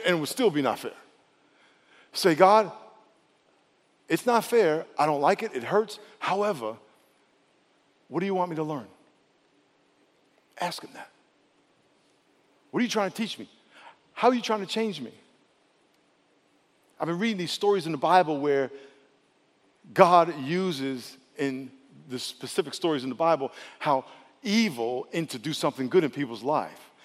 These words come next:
And a lot of times, if you're a gossip, <laughs> God will use the pain of gossip back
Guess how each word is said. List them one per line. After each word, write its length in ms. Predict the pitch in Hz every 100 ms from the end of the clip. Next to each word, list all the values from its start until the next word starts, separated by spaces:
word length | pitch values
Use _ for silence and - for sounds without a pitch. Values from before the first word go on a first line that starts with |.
| - - - -
And 100 | 147
a 40 |
lot 180 | 160 214
of 80 | 214
times, 260 | 156 143
if 120 | 139 151
you're 160 | 170
a 40 | 117
gossip, 480 | 156 175 180 226 170 -
<laughs> 160 | 208 117
God 220 | 180 190
will 120 | 180 156
use 240 | 165 156
the 100 | -
pain 400 | - - 196 175
of 160 | 127 107
gossip 480 | 165 180 - 120 - _ _ _
back 180 | - 165